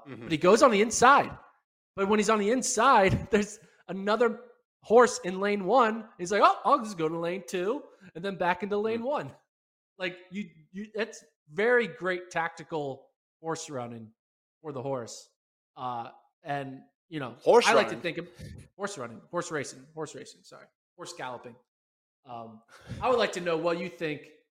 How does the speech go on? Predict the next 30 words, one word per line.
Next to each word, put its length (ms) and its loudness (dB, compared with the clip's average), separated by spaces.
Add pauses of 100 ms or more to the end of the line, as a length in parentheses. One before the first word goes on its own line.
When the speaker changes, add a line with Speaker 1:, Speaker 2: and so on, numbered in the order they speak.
(480)
Speaker 2:
this 220 -8
would 120 -4
have 120 -8
been 180 -4
like 260 -6
if 100 -18
this 160 -8
happened 260 -6
in 60 -12
track 260 -14
and 100 -20
field. 240 -20 (1400)
Speaker 1:
Well, 440 6 (840)
yeah, 300 4
you, 320 -6
you 120 -12
think 200 -4
about 300 4
the 260 4
great 220 -2
comebacks 500 -2
recently. 600 -10 (340)
So 500 -8 (120)
Kendall 220 -10
Ellis, 420 -6 (420)
U 100 -12
S 140 -12
C, 260 -18 (680)
coming 200 -18
back, 260 -12